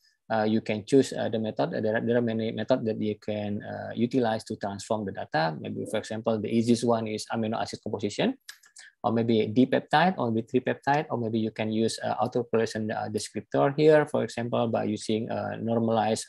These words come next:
uh, Murray-Broto, or maybe Moran autocorrelation, or maybe Gary autocorrelation, and, uh, so on. Yeah, so this, uh, choo-, choosing this, uh, approach, uh, one of those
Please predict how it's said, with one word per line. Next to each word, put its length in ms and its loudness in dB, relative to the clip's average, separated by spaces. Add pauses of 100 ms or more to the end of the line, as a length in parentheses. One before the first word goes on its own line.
uh, 120 -4
Murray-Broto, 840 4
or 80 -4
maybe 240 -4
Moran 400 0 (380)
autocorrelation, 500 0
or 80 2
maybe 240 0
Gary 220 -6
autocorrelation, 420 -2
and, 340 -2 (120)
uh, 100 -4
so 200 -10
on. 80 -10 (680)
Yeah, 120 -12
so 440 -4
this, 360 4
uh, 260 -4
choo-, 120 4
choosing 440 4
this, 380 4
uh, 240 2
approach, 420 4
uh, 160 -8
one 320 6
of 260 4 (320)
those 500 10